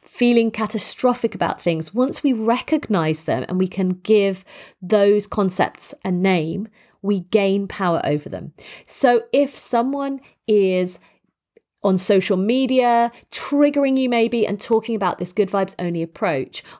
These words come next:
or someone in real life is being that toxic positivity, uh, agent provocateur and saying, "Just remember, you know, you're so much, uh, in so much of a better position than so many people. Just, you know, pull your socks up and get on with it."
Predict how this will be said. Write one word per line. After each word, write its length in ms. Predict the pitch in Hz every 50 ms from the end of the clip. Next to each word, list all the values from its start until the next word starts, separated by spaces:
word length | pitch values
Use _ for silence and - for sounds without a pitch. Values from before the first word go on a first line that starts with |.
| _
or 340 | - 220 214 208 202 202 196 196 - -
someone 460 | - - - - 226 220 220 220 214
in 140 | 202 190 185
real 160 | 190 185 185
life 340 | 185 202 214 220 226 220 - _ -
is 140 | 220 185
being 580 | 180 185 180 - 240 233 220 214 202 196 202 190 - - _ -
that 180 | - - - -
toxic 480 | - - 226 - - - 208 196 - -
positivity, 960 | - 214 185 202 202 - 233 208 190 196 196 - - 180 170 165 170 170 - - - - _ -
uh, 180 | - 175 165 - -
agent 320 | 208 208 208 208 208 190
provocateur 680 | - 196 190 185 190 180 - 185 - - 196 180 165 156
and 140 | - 170 170
saying, 280 | - 165 165 185 190 - -
"Just 380 | - 370 349 320 - - -
remember, 500 | 277 240 233 233 226 226 226 220 214 202
you 220 | 190 - 214 226 220
know, 120 | 208 190
you're 360 | 185 190 190 214 262 269 247
so 200 | - - - 233
much, 360 | 220 208 196 - - - - - - - - - -
uh, 320 | - 185 180 170 165 - - -
in 120 | 226 220
so 280 | 202 - - - 285 254
much 220 | 247 226 202 -
of 20 | 226
a 80 | 196 185
better 200 | 214 190 190 185
position 640 | - 185 175 190 - - - 165 143 123 139 151 -
than 160 | - 180 196
so 240 | 185 - - 208 190
many 160 | 185 175 175
people. 340 | 170 - 190 175 - 170 160
Just, 280 | - 196 185 - -
you 80 | 214 190
know, 100 | 170 151
pull 240 | 151 - - 247 240
your 100 | 226 202
socks 360 | 185 - 165 - - - -
up 240 | 170 151 - - - -
and 300 | 180 165 156 165 165 -
get 240 | 185 170 156 -
on 160 | - 233 226 214
with 140 | 185 147
it." 200 | 139 82 73 -